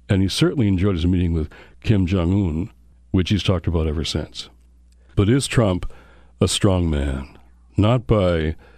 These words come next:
any values connected with Christian faith. He is, he is a weak man. He is weak morally. He is weak intellectually. He is weak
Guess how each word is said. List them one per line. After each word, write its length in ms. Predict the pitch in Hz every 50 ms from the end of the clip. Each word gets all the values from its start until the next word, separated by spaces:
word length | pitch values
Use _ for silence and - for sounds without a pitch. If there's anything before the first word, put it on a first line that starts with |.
| - - - - _ _ _ _
any 220 | 98 98 98 98
values 560 | 92 82 92 92 95 98 98 92 92 90 85 -
connected 480 | - - 82 82 85 82 - - 80
with 420 | 73 80 78 76 - - - - - - - -
Christian 400 | - - 139 135 - - 92 80
faith. 440 | 73 - 76 71 73 80 90 - - _ _ - - _ _ _ _ _ _ _ _
He 220 | - 98 90 85
is, 440 | 82 80 80 78 - - - - - - - - - - - _ - _
he 160 | - 107 107
is 160 | 104 90 87
a 60 | 98
weak 380 | 85 87 98 120 131 127 - 87
man. 240 | 80 73 76 69 - - - - _ - - _ - _ _ _ -
He 200 | - - 90 90
is 160 | 90 82 -
weak 420 | 90 87 92 95 92 90 - - - - - - - - - - _ _ _ _ _ _ _ _ -
morally. 600 | 98 95 90 82 78 76 69 69 - - - - - - - - - - _ _ _
He 180 | _ 90 85 90
is 160 | 85 78 85
weak 420 | 78 85 87 90 85 - - - - - - - - - - _ _ _
intellectually. 920 | 98 90 87 85 85 85 87 85 - - - 80 80 87 - 80 - - - - _ - - _ _ _
He 200 | - 92 95 95
is 160 | 87 76 85
weak 320 | 78 82 85 85 85 85